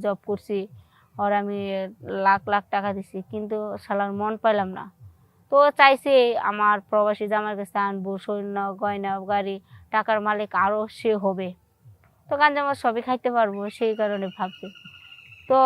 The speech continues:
এই কারণে আমার আজকে লাইফটা নষ্ট করে দিল সে। পরে আমি বললাম যে জবটা করি, পরে আমি তার ডিভোর্স দিয়ে দিই, ডিভোর্স দিয়ে পরে আমি, আমি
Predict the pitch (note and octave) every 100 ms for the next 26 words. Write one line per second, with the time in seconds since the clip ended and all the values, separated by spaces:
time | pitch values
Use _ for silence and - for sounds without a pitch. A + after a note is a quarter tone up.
0 | B3+ B3 B3 B3+ A#3+ A#3 A3 A3 A3 -
1 | G#3+ G#3 G3+ G#3+ G#3 A3 - G3 G3 F#3+
2 | F#3+ F#3+ G3+ G3 G3+ - _ - - -
3 | - - - - D4 D#4 D4 C#4 C#4+ C#4+
4 | C4 A3 B3 A#3 A3 A#3 A3+ B3 C4 G#3
5 | G#3 G#3+ G3+ G#3 G#3 A3 B3 G3 F#3+ F#3
6 | F#3+ A3 A3+ A3 A#3 B3+ G#3+ G#3 G#3 G3+
7 | G3+ F#3+ F3+ - _ A#3+ _ _ _ -
8 | G3+